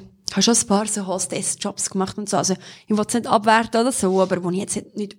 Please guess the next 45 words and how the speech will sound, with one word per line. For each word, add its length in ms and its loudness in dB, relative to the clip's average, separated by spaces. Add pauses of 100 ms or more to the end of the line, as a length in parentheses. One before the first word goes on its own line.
unbedingt 560 -4
noch 100 -4 (140)
machen 380 -8
will. 40 0
Aber 140 -2 (600)
ich 100 4
sage, 220 4
es 160 4
ist 180 0
alles, 480 2
alles 400 2
hat 160 0
dazu 240 0
beigetragen, 420 2
dass 140 -6
man 140 -2
kann 140 0
wachsen 380 2
und 140 -2
dass 100 -2
ich 100 -2
jetzt 240 0
da 160 6
bin, 180 0
wo 40 2
ich 160 2
bin. 200 4
Und 80 0
für 60 -4
das 160 -4
bin 120 0
ich 80 2
dankbar. 560 2 (460)
Und 540 2
ich 60 2
denke, 220 2
ich 60 -2
würde 140 4
es 60 0
auch 60 6
noch 60 6
einmal 180 4
gleich 340 -2
machen, 320 0
weil 200 0